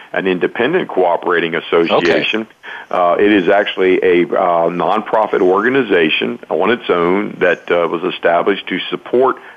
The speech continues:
Speaker 1: our national park. Very few national parks have independent, uh, uh, associations. Eastern covers most of them, but because we're
Speaker 2: Right.
Speaker 1: independent,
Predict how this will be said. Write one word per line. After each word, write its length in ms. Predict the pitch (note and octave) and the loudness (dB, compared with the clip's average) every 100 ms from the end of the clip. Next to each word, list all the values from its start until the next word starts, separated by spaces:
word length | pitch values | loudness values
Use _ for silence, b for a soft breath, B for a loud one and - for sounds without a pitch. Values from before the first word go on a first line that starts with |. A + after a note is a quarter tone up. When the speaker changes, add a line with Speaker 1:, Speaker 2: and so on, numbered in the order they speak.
| - | -4
Speaker 1:
our 200 | F2+ E2+ | -2 0
national 380 | F2 E2+ - E2 | 0 -2 -4 -6
park. 300 | F2 F2 E2 | -2 -2 0
Very 220 | A#2+ B2+ | 2 2
few 240 | - B2+ | 0 -4
national 360 | G2 F#2 E2 E2+ | 0 -2 -2 -6
parks 340 | - F#2+ E2 - B B | -4 -2 -2 -6 B B
have 260 | - G2 F2+ | -4 0 0
independent, 760 | F#2 E2+ - C3 A#2 E2+ D2+ B B B | 0 -2 -4 -2 0 0 -4 B B B
uh, 40 | - | -2
uh, 800 | E2+ E2+ E2 - F#2+ - - - | 0 2 0 0 -2 0 -2 0
associations. 560 | G2 D#2+ F2 D#2+ F2+ E2 | 0 2 2 2 0 0
Eastern 460 | G2+ G#2 - F2 | 2 2 0 -2
covers 480 | - - C3 F2 C#2+ | -2 -2 0 0 0
most 320 | F2 G#2+ - | 0 0 0
of 120 | D#2 D#2 | -2 -2
them, 120 | E2 B B | -6 B B
but 140 | A2+ | -2
because 360 | G#2 - D#3+ C3+ | -2 0 0 0
we're 120 | G#2+ F#2+ | 0 0
Speaker 2:
Right. 80 | A#2+ | 0
Speaker 1:
independent, 680 | G#2 F#2+ - G3+ A2 F2+ | -2 -4 -2 -2 -2 -8